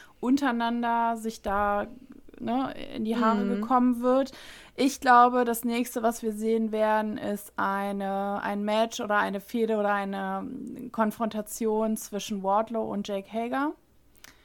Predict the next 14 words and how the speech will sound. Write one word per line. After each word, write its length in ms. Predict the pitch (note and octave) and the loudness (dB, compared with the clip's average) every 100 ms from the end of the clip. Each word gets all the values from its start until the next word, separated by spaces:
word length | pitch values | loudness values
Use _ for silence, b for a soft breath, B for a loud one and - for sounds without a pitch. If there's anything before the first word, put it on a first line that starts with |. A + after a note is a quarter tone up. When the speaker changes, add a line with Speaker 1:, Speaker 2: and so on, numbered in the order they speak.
| B B B | B B B
Speaker 1:
Das, 360 | - G#3 - - | -4 -4 -4 -4
äh, 240 | G3 G3+ | -2 -2
zeichnet 460 | G3 A3+ G#3+ A3+ G#3 | 0 0 0 -2 -6
sich 180 | G#3+ - | -8 -6
jetzt, 240 | G#3 - | -8 -6
finde 200 | A#3 G#3+ | -6 -6
ich, 80 | G#3 | -6
schon 180 | G#3 G3+ | -8 -2
ab 280 | G3+ A3 - | 0 0 -6
und, 420 | - G3 G3 - | -8 -6 -8 -6
ähm, 540 | G3+ G3 G3 F#3+ F#3+ G3 B B B B B - | -2 0 -2 -2 -4 -6 B B B B B 0
das, 380 | G3+ G3+ - | 0 2 -4
äh, 460 | A3 G3 G3 F#3+ G3 | -2 0 0 -2 -4
wird, 420 | G3+ G3+ - - | -4 -4 -10 -10